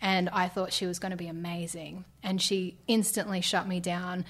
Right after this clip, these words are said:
Wouldn't even look me in the eye. She was, like, not interested at all. And she was like, "You don't, you don't have endometriosis. There are girls out there who have much worse period pain." And I asked, "Well, can I,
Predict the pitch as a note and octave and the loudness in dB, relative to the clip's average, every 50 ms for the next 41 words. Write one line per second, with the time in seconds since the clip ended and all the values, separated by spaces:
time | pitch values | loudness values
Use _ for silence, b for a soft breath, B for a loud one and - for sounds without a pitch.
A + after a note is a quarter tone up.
0 | B B B - C#4+ E4+ G4 F#4+ G#4+ G#4 G4+ C#4+ - - B3+ A#3+ A3+ A3+ - - | B B B 8 8 8 10 8 6 8 8 8 8 10 8 8 8 8 6 4
1 | F3+ F3+ F#3 F#3 F3 - - G#3 G3+ G#3+ A3 A3 A3 - - - A3+ G#3+ A#3 A#3 | 4 6 6 6 4 2 2 2 2 4 2 2 0 0 0 2 6 6 8 8
2 | A#3 G3 F#3+ F#3 - - G3+ - - F#3+ F3+ - G3+ F#3+ F3+ F3 E3+ F3 F3 - | 8 8 6 2 0 0 -2 -2 0 0 0 0 0 0 0 0 0 0 -2 -2
3 | G#3 F#3+ F#3 F#3 F3+ - A3 G#3+ A#3+ B3 A#3 A3 - C#4 B B B B B B | 0 0 0 0 -2 -2 0 4 6 6 6 6 4 0 B B B B B B
4 | B B - G#3+ A3+ A3+ G#3+ E3+ G3+ G3 F#3 F#3 F3+ E3+ F3 F3 E3+ E3+ - - | B B 4 6 8 8 6 6 4 2 4 4 2 2 2 0 0 -2 -2 -2
5 | F#3 F3+ E3+ F3 - - G#3 F3+ - - G#3 F#3+ F#3+ F#3 - - G3+ F3+ F#3+ F3+ | 0 0 0 0 -2 -2 -2 -2 0 0 2 2 2 2 0 0 -2 0 2 2
6 | F3+ F3 F3 F#3 F3+ F#3+ F#3+ F3 F3 E3+ F#3+ F#3+ F3+ F3+ - - A#3+ G3 F#3+ F3+ | 2 2 2 0 -2 -2 -2 -4 -2 0 0 0 0 0 0 0 2 4 4 4
7 | F3+ - - - - A2 - - - - - - - F#3+ F#3 - G#3+ A3+ A3 - | 2 0 -4 -4 -4 -4 -4 -4 -4 -6 -4 -4 -6 -6 -6 -6 -8 -8 -8 -8
8 | G#3 - - - A3 A3 - B B B B B B B B B B - - G#3 | -8 -8 -8 -8 -10 -10 -12 B B B B B B B B B B -4 0 4
9 | G#3 G3+ G3 G3 G3 G3+ G3 G3+ G3 - - - - - - C4 A#3 C4 C4+ - | 6 8 8 8 8 8 6 6 4 4 0 0 -2 -2 0 2 2 2 2 4
10 | C4+ C4+ C4+ C4+ C4+ C4 C4 C4 | 6 6 8 8 8 6 6 4